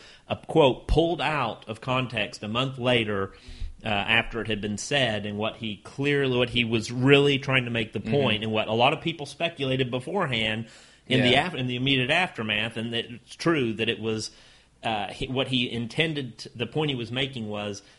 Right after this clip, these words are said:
Speaker 1: they were telling him there's not gonna be strings attached. You're not gonna have to serve
Speaker 2: Right.
Speaker 1: the plot points of other movies. You're not, you don't have to set things up. You can take this Batman, do your thing with it. So he didn't mean it's separate from the extended universe,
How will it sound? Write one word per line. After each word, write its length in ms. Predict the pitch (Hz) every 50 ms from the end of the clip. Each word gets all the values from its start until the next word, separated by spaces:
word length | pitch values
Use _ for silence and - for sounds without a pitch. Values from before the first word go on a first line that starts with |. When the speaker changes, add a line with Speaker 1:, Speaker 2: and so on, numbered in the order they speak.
| _ _
Speaker 1:
they 80 | 131 123
were 140 | 117 117 113
telling 340 | - 156 156 156 151 135
him 220 | 120 127 120 113 113
there's 160 | 117 113 110
not 240 | 135 156 165 160 -
gonna 140 | 156 143 135
be 120 | 131 131
strings 520 | 123 - - - - 135 135 135 135 127 123
attached. 520 | 117 - - - 117 117 117 - - -
You're 100 | 117 113
not 200 | 120 131 131 131
gonna 140 | 143 131 123
have 200 | 120 120 113 -
to 60 | - 110
serve 420 | 101 101 104 127 123 123 123 117
Speaker 2:
Right. 60 | 110
Speaker 1:
the 80 | 104 104
plot 440 | - - - 143 143 147 - - -
points 520 | - 139 135 135 135 131 131 131 - - - - - - - _ _
of 260 | 120 117 113 107 - - -
other 240 | 127 123 127 123
movies. 420 | 117 120 131 131 123 131 131 123 -
You're 80 | 117 107
not, 160 | 110 - -
you 120 | 113 113
don't 140 | 120 123 117
have 160 | 120 110 -
to 80 | - 104
set 340 | - - - 131 123 - -
things 220 | 123 117 117 110 123
up. 200 | 120 123 - - - - - - _
You 160 | 117 131 156
can 180 | 143 - 117 110
take 280 | 104 - 131 139 135 135
this 160 | 139 131 120
Batman, 640 | 123 139 147 156 - 127 117 113 113 107 104 107 104 98
do 320 | 120 127 127 131 127 127
your 240 | 123 117 117 117 113
thing 380 | 113 - 139 139 135 123 110 101
with 200 | 98 95 - -
it. 100 | - -
So 260 | - - 113 107 104 104
he 120 | 107 143
didn't 280 | 120 151 147 143 117 120
mean 420 | 135 147 139 127 117 110 110 110 - - - - - _ _ _
it's 340 | 120 113 - - - - - _ _ _ _ _ _
separate 640 | - - - - 170 175 170 - 160 151 135 127 131
from 300 | - - 143 127 123 127
the 100 | 123 123 120
extended 460 | - - - - 135 123 117 113 107
universe, 680 | 104 113 117 113 110 101 110 107 107 104 - - -